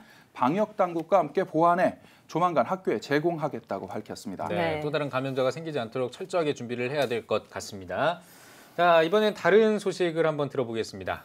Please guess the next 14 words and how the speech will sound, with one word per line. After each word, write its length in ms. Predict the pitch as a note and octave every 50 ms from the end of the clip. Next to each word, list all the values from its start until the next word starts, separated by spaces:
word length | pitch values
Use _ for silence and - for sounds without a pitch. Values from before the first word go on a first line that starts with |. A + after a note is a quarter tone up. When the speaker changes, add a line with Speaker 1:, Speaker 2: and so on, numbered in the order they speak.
| -
Speaker 2:
가족 340 | - - B2 A#2+ E3 D#3 -
구성원 380 | - C3+ D3 D3+ C#3+ C3+ A2+ G2+
모두가 800 | B2+ E3 E3+ E3 D#3 C3 A2+ A2+ G#2+ B2 C#3 C3+ G#2+ F2 - - _ _ _ -
몸으로 420 | A2+ C3+ G3 A#3 B3+ C4+ B3+ A3+
함께 260 | F#3 F#3+ F#3 - E3
놀 140 | C3+ C3 C3+
수 140 | C3 - B2+
있는 180 | A2 G#2+ G2+
그런 160 | F#2 A2+ A#2+ G2+
어린이날 380 | G#2+ B2+ C#3+ C3+ B2 A2+ G#2+
축제 260 | - - - - F#3+
현장에 280 | E3 D#3+ D3+ C3 B2 A2
다녀오셨다고요? 580 | G2 F#2+ F#2 F2 E2 E2+ - - D#2+ D2+ G2 - - - - _
Speaker 1:
네, 280 | - E3 E3 D3+ B2 A#2